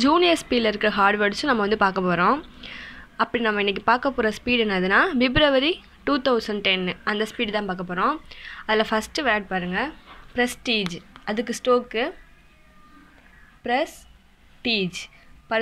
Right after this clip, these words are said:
ஸ்டோக் யூஸ் பண்ணிக்கோங்க. Is, T, is, prestige. Formalities, அதுக்கு நீங்க ஃபார்மாலிட்டீஸை வந்து தனியா போட்டுக்கலாம்.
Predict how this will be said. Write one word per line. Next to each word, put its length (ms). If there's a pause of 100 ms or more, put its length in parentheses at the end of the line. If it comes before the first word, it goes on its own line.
ஸ்டோக் 280
யூஸ் 200
பண்ணிக்கோங்க. 420 (320)
Is, 180 (460)
T, 100 (400)
is, 240 (380)
prestige. 680 (880)
Formalities, 880 (220)
அதுக்கு 340 (180)
நீங்க 200 (480)
ஃபார்மாலிட்டீஸை 1700
வந்து 220
தனியா 320
போட்டுக்கலாம். 440